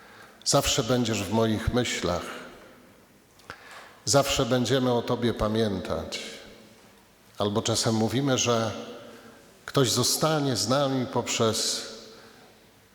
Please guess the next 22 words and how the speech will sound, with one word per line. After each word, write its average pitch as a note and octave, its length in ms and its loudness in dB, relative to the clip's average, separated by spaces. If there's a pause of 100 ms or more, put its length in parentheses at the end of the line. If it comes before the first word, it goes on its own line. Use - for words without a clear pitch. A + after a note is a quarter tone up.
(120)
jakiś - 480 -2 (680)
bezmiar A#2+ 540 2
dobra, A2+ 480 2
który A2+ 340 0
uczynił. G#2+ 760 0 (1500)
Pamięć C3+ 520 2
o A#2+ 120 4
nim A#2 220 0
będzie A2+ 320 2
w - 120 -4
nas G#2+ 240 2
trwała. E2+ 600 0 (2250)
Ale C3+ 220 0
tu D3 120 -2
nie C#3+ 180 2
o C#3 60 0
to A#2 140 -2
chodzi. F2 420 -2 (1300)
Nie B2 100 2
w - 60 -2
taki C3+ 280 0
sposób - 600 0